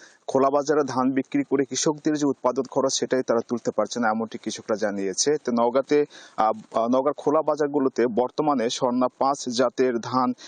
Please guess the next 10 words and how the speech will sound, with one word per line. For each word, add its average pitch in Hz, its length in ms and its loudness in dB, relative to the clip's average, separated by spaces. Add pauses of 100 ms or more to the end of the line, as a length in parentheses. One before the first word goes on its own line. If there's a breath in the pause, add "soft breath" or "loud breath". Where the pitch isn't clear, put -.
(120)
এগারোশো 123 540 0
পঞ্চাশ 131 360 0
থেকে 135 200 -2
বারোশো 110 400 -2
টাকা 123 220 -4
মনে 123 220 2
বিক্রি 123 360 -2
হচ্ছে, 127 420 -2
বিআর 131 480 2
ঊনপঞ্চাশ 123 840 0